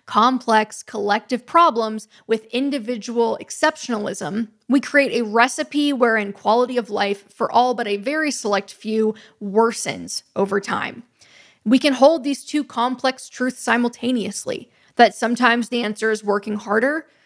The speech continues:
and other times the answer is policy or interdependence or community. As Rebecca pointed out,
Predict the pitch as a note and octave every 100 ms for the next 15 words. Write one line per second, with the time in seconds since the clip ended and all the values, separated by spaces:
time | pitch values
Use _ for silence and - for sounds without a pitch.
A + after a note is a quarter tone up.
0 | _ - G#3+ B3 B3+ B3+ B3 A#3+ A3+ A3+
1 | A#3+ A#3+ A#3+ - A3+ G#3 G#3 - F3 G#3
2 | - B3+ C4 B3+ A#3+ A3 - G3 F3+ E3+
3 | - - A3+ A#3+ A#3+ A#3+ G3+ G3 F#3+ -
4 | - _ _ _ _ A#3+ A#3 B3 C4 C4
5 | G#3 A#3 G#3 B3+ B3 G#3+